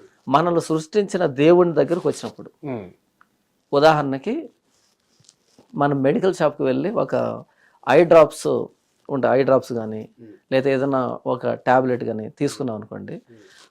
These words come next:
Speaker 1: ఆ ప్యాకెట్లోనే ఒక చిన్న లీఫ్లెట్ వస్తది, ఒక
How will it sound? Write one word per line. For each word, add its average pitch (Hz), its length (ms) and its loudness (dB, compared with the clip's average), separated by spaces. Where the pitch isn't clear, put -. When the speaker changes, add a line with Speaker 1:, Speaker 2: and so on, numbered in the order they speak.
Speaker 1:
ఆ 135 120 6
ప్యాకెట్లోనే 175 640 2
ఒక 170 200 0
చిన్న 143 500 0
లీఫ్లెట్ 147 480 -2
వస్తది, 110 300 -10
ఒక 107 480 -6